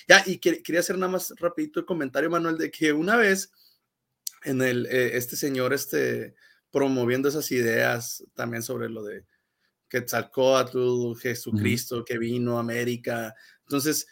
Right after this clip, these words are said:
Speaker 1: pues obviamente yo me puse a investigar, este, pero investigar en fuentes, pues no mormonas, porque ya me había visto los videos de este señor.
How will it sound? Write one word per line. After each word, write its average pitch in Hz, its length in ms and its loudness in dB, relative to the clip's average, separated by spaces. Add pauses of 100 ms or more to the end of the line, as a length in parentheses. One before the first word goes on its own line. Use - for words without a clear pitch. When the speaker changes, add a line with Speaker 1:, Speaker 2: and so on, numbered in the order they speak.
(100)
Speaker 1:
pues 151 160 -2
obviamente 170 460 6
yo 139 200 6
me 190 120 4
puse 151 240 -2
a - 20 0
investigar, 139 720 6
este, 117 580 -2
pero 123 300 4
investigar 120 520 0
en 151 80 0
fuentes, 147 640 -2
pues 117 100 -6
no 131 180 2
mormonas, 151 540 2
porque 120 220 -10
ya 123 80 0
me 147 120 0
había 143 200 2
visto 135 240 0
los 123 160 2
videos 117 300 0
de 127 60 -6
este 123 120 -10
señor. 120 400 -4